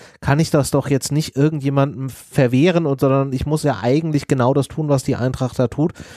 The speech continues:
nämlich Möglichkeiten schaffen, für Menschen in dem Alter auch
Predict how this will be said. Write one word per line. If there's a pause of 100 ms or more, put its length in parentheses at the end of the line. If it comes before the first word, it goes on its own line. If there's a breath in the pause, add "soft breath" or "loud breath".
(760 loud breath)
nämlich
Möglichkeiten
schaffen, (320 soft breath)
für
Menschen
in
dem
Alter
auch